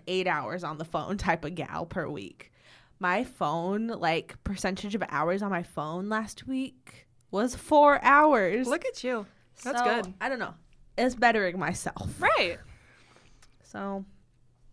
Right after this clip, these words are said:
Speaker 1: I feel more intelligent.
Speaker 2: There you go.
Speaker 1: An
Speaker 2: Love that for
Speaker 1: intell-,
Speaker 2: you.
Speaker 1: an intellectual,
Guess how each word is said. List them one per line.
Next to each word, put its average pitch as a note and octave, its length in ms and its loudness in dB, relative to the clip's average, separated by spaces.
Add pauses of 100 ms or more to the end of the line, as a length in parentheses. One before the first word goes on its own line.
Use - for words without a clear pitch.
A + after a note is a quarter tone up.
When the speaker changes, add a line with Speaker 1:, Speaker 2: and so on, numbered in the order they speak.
Speaker 1:
I - 60 -18
feel A3 220 -6
more F3+ 200 -6
intelligent. E3+ 640 -16 (180)
Speaker 2:
There A3 120 -12
you A#3 200 -12
go. B3 180 -14 (960)
Speaker 1:
An F#3 100 -10
Speaker 2:
Love G#3+ 220 -4
that G#3 80 -4
for F3+ 160 -8
Speaker 1:
intell-, - 20 -2
Speaker 2:
you. A3 140 -4
Speaker 1:
an G3 260 -10
intellectual, F3+ 880 -10